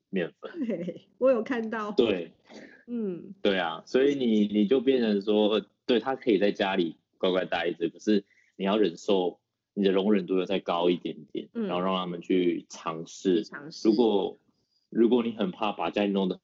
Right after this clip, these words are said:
Speaker 1: 很脏乱，然后把面粉弄得到处都是的话，那他就没办法好好的去跟你去做同一件事情，比如说
Speaker 2: 嗯。
Speaker 1: 揉面团这种事情，
Speaker 2: 面
Speaker 1: 或者他们还会做面疙瘩，
Speaker 2: 嗯哼，
Speaker 1: 然后做珍珠。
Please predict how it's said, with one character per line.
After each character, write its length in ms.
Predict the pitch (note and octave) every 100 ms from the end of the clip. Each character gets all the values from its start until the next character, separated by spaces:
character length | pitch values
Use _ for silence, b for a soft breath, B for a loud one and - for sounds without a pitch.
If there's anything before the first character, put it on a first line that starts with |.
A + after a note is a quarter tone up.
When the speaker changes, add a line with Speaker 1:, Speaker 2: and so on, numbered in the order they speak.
| _
Speaker 1:
很 320 | - E2 D#2+ D2+
脏 280 | F#2 E2+ E2+
乱， 360 | F2+ F2 D#2 _ _ b b
然 100 | F#2
后 60 | G#2
把 120 | F2
面 100 | G#2
粉 100 | F#2+
弄 100 | F#2
得 60 | F#2
到 160 | F#2
处 80 | F#2+
都 220 | F2+ F2
是 160 | - F#2
的 140 | E2
话， 320 | - F#2 D2+ _ -
那 220 | B2 G#2+
他 300 | - - A2+
就 140 | A#2+
没 120 | G2
办 160 | F2+ G#2+
法 140 | G2
好 180 | - F#2
好 160 | G2+ F#2
的 100 | E2+
去 140 | -
跟 180 | F#2+ F#2+
你 100 | F2
去 200 | - F#2
做 400 | - F#2+ E2+ -
同 240 | - E2+ E2
一 40 |
件 180 | F#2 F2
事 220 | - F2
情， 200 | - C#2+
比 120 | C#2 E2
如 60 |
说 300 | E2 F2 F2
Speaker 2:
嗯。 100 | D#2 - _ _ _ _ _ _ _ _ -
Speaker 1:
揉 220 | E2 D#2
面 240 | F#2 F2
团 240 | D#2+ - - _ _
这 100 | G2+
种 140 | -
事 180 | - F2
情， 160 | - G#2+
Speaker 2:
面 100 | G2+
Speaker 1:
或 80 | F#2+
者 80 | -
他 120 | -
们 80 | G#2+ G2 -
还 60 | G2+
会 80 |
做 160 | G#2 G#2+
面 240 | G2 F#2
疙 200 | F2+ F2+
瘩， 300 | - D#2 D2+ D2+ _ _ _ -
Speaker 2:
嗯 180 | C#4 D4+
哼， 20 |
Speaker 1:
然 160 | - -
后 200 | F#2+ F#2 F2 E2
做 120 | A2+
珍 220 | G#2+ F2+
珠。 340 | - F2+ E2+